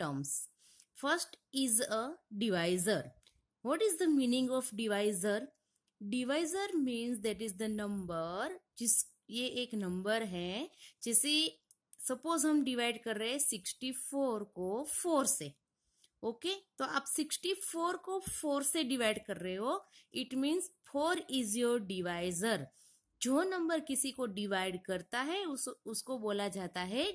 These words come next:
डिवाइजर, ओके? जिस नंबर को आप डिवाइड कर रहे हो, that is your dividend, ओके? सपोज आपने सिक्सटी फ़ोर divided by four किया, so four is your divisor and sixty-four, that is your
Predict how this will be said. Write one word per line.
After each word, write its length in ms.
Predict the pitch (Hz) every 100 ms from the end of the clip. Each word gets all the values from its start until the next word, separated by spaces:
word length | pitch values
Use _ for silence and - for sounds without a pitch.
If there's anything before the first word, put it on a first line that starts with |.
| 220
डिवाइजर, 840 | 196 170 170 170 180 175 247 190 - _ _ _ _ -
ओके? 340 | 240 - 403 392 _ _ -
जिस 300 | 285 381 -
नंबर 480 | 240 220 214 269 392
को 120 | 403
आप 200 | 392 339
डिवाइड 360 | 311 302 294 285
कर 160 | 269 233
रहे 140 | 226
हो, 140 | 233 226
that 300 | 226 208 302
is 180 | 285
your 140 | 277 302
dividend, 760 | 233 196 196 220 190 233 196 147 - _ _ _ _ _ -
ओके? 240 | 233 247 381 339 320 _ -
सपोज 400 | - 226 302 302
आपने 460 | 285 302 302 311
सिक्सटी 400 | - 277 - - 277
फ़ोर 320 | - 294 302
divided 480 | 254 269 294 294 277
by 100 | 302 302
four 240 | 269 233 226 -
किया, 340 | 208 214 285 - - - -
so 140 | 311
four 360 | 294 - 269 330
is 200 | 370 330
your 120 | 349
divisor 640 | 311 269 247 220 180 226 294
and 140 | 277 254
sixty-four, 840 | - 233 - 339 330 - 294 320 285
that 180 | 247 220
is 160 | 214
your 140 | 262